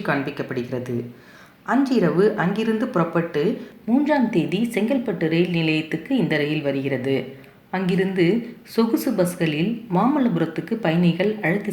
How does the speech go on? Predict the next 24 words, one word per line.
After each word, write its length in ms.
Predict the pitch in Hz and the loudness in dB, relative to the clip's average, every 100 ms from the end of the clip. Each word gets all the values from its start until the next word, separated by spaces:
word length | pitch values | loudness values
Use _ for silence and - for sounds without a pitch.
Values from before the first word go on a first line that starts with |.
| 175 | -6
செல்லப்படுகின்றனர். 840 | 143 143 131 135 135 135 135 127 - - - - | -6 -4 -6 -6 -6 -4 -4 -6 -10 -18 -20 -10
பின்னர் 300 | 190 180 156 160 | 0 2 2 2
மீண்டும் 380 | 180 185 254 - - | 0 0 0 0 -2
அன்றிரவு 440 | 170 165 165 156 180 247 | 0 2 2 2 0 0
செங்கல்பட்டிலிருந்து 840 | 180 180 262 175 170 165 156 180 190 | 0 -2 -2 -2 0 0 2 0 -2
புறப்பட்டு 460 | 165 156 156 - 185 277 - - - | -4 -4 -4 -2 -2 -2 -6 -12 -4
மைசூர், 500 | 151 180 - 214 247 - | -2 -2 -2 -2 -2 -2
ஹம்பி, 380 | 156 165 175 208 233 - | -2 2 2 2 0 0
கோவா 240 | 214 247 202 | 2 2 2
வழியாக 540 | 156 156 156 160 175 147 240 - - - 214 | 0 0 0 2 2 2 0 -6 -18 -4 2
மும்பைக்கு 480 | 277 339 277 - 233 175 | 2 2 0 0 0 2
எட்டாம் 280 | 170 262 240 | 2 2 0
தேதி 240 | 180 165 202 180 | 2 0 0 0
இந்த 140 | 151 147 | 0 2
ரயில் 240 | 170 202 208 | 2 2 0
சென்று 220 | 175 165 170 | 0 0 0
சேருகிறது. 540 | 147 139 135 135 135 135 - - - _ - 190 | -2 -2 -2 -4 -2 -4 -4 -16 -20 _ -6 0
இந்த 160 | 208 208 185 | 2 2 2
இடங்களில் 480 | 196 262 247 190 143 | 2 4 4 4 4
உள்ள 180 | 135 131 147 233 - - - | 0 -2 0 -2 -4 -10 0
வரலாற்று 480 | 190 254 311 262 226 - | 2 2 0 -2 -2 0
சிறப்புமிக்க 560 | 180 202 233 202 170 - 220 | 0 0 0 0 0 0 2
இடங்கள் 360 | 160 160 156 254 - | 2 2 2 0 0
பயணிகளுக்கு 580 | 185 208 180 160 - | 0 0 2 0 0